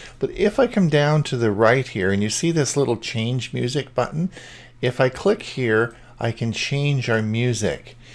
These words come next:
So, um, I really like Jazz in Paris, but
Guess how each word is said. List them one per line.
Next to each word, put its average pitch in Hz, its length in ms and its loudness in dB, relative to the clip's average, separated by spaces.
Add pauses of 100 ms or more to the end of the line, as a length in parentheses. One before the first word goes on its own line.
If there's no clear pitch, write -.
(220)
So, 120 880 6
um, 104 640 4
I 120 140 4
really 160 380 4
like 107 320 0
Jazz 101 500 2
in 90 220 -2
Paris, 131 600 0 (380)
but 98 300 0